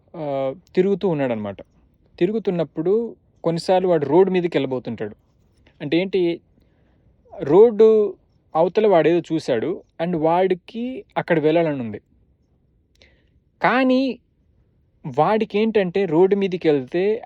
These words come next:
యాక్సిడెంట్ అవుతది and వాడు చనిపోయే ఛాన్సెస్ ఉన్నాయని చెప్పేసి వాడికి ఐడియా లేదనమాట. ఎందుకంటే వాడి మైండ్‌లో వాడు ఆపోజిట్ వెళ్ళాలి, అదేదో ఉంది దాన్ని పట్టుకోవాలని చెప్పేసి ఆ ఉద్దేశంతో వాడు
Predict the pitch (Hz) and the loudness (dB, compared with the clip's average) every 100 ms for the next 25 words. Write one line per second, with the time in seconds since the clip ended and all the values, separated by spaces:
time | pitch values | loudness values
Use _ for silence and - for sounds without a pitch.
0 | - - - 175 175 151 135 143 135 190 | -12 -14 -8 -4 0 0 -2 -4 -4 -4
1 | 165 143 135 131 143 165 165 165 156 156 | -6 -4 -4 -4 -8 -8 -8 -6 -4 -2
2 | 151 - 135 135 147 147 135 135 127 - | -4 -4 -6 -6 -12 -8 -6 -6 -8 -8
3 | 123 - 220 175 156 147 135 123 180 190 | -12 -8 -6 -2 -2 -4 -4 -2 2 4
4 | 143 151 151 120 104 - _ - 165 175 | 4 2 0 -2 -6 -12 _ -12 -6 -4
5 | 180 156 165 156 143 143 202 233 175 170 | 0 0 0 -4 -6 -4 -2 -4 -2 -2
6 | 269 - _ _ _ _ _ _ - 156 | -2 -6 _ _ _ _ _ _ 0 4
7 | 165 175 - 180 220 214 180 160 151 139 | 4 2 2 0 2 -2 2 2 4 2
8 | 139 175 165 156 180 165 156 208 165 151 | 2 -2 0 0 0 0 0 0 0 0
9 | 143 - 170 151 147 131 139 127 220 240 | -4 0 0 2 0 -4 -4 -4 -4 -4
10 | 151 156 156 165 165 143 208 240 190 233 | 0 2 2 0 0 -4 -2 0 0 -2